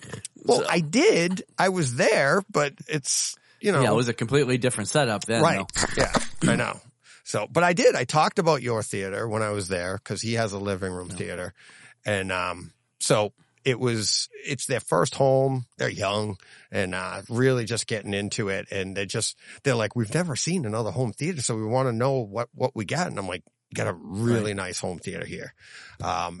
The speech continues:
Speaker 1: and they, but they've got some room to grow too. So it's really exciting.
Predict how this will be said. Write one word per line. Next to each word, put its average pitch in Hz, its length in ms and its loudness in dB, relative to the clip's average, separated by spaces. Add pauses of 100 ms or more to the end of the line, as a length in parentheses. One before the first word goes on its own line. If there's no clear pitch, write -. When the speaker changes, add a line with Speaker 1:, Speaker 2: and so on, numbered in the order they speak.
(100)
Speaker 1:
and 104 280 2
they, 113 120 2
but 123 300 0
they've 117 220 2
got 117 300 4 (480)
some 98 340 0
room 127 260 4
to 113 120 -6
grow 101 400 2 (100)
too. 98 280 -2 (120)
So 85 460 -2
it's - 380 -4
really 127 380 4
exciting. 95 540 -2